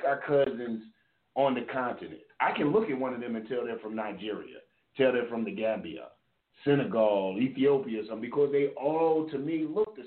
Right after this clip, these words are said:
same. But when you talk about this new African in America, man, the variety is endless. I don't even see you having to go out of your race, honestly.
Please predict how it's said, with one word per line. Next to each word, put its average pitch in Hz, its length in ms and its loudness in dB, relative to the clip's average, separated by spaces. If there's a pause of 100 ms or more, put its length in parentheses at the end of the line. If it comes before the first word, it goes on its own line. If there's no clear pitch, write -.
same. 107 240 -4
But 101 100 -6
when 120 180 -8
you 175 80 -10
talk 170 200 -4
about 147 220 -2
this 127 180 -12
new 135 200 -2
African 165 460 -2
in 139 100 -2
America, 156 560 -6 (340)
man, 247 500 2 (840)
the 131 100 4
variety 127 840 0 (120)
is 123 140 -4 (260)
endless. 240 460 2 (100)
I 139 80 4
don't 208 180 2
even 143 260 2
see 151 60 -8
you 151 120 -2
having 139 220 -2
to 139 80 -4
go 139 160 4
out 143 140 2
of 143 80 -2
your 147 140 4
race, 95 260 -4 (640)
honestly. 175 280 2